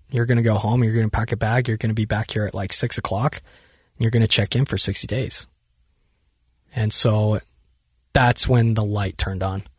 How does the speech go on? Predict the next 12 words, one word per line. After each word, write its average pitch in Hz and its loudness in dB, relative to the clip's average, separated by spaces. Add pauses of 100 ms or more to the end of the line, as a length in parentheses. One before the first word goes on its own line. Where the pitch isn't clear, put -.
(580)
And 123 -2
I - 2
was 110 0
like, 131 -4
"This 127 2
is 117 2
my 104 -2
opportunity." 107 -2 (600)
And 107 -2 (340)
I 113 -2
went 110 2
home, 110 2